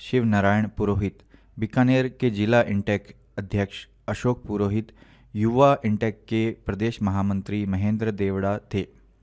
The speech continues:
कार्यक्रम का शुभारंभ अतिथि का स्वागत सत्कार माला, इंटेक का फटका व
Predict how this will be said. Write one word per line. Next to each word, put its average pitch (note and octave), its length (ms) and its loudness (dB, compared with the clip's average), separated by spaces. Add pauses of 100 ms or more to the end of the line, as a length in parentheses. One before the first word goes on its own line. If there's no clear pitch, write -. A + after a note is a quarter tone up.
(800)
कार्यक्रम D3+ 440 4
का D#3 80 0
शुभारंभ B2+ 540 2
अतिथि B2 360 -4
का B2+ 160 0
स्वागत A2+ 500 -2
सत्कार G#2+ 460 0
माला, G#2 420 0 (600)
इंटेक B2 420 2 (160)
का B2 140 6
फटका A#2+ 440 2
व A2+ 180 6